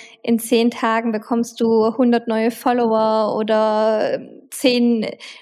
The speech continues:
Leads pro Tag. Das sind natürlich alles ganz verlockende Angebote. Ähm, aber tatsächlich halte ich von genau diesen Experten nicht allzu viel,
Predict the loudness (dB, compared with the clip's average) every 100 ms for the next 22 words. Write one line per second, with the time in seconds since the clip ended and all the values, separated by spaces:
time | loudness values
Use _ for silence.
0 | -4 2 4 2 -2 -12 0 0 0 -4
1 | -2 0 -2 -4 -6 -2 -2 0 -2 -2
2 | -2 -4 -4 -2 0 0 0 0 0 -2
3 | -2 -2 -2 0 -2 0 -2 -2 -10 -16
4 | -6 0 2 2 0 -2 -6 _ -2 -2
5 | -2 -4 -2 -2 0 0 0 -2 -14 -6
6 | -2 0 0 -2 0 0 0 -2 -2 0
7 | 0 -2 -2 -2 -4 -4 -2 -2 -2 -4
8 | -4 -4 0 0 0 -4 -6 0 0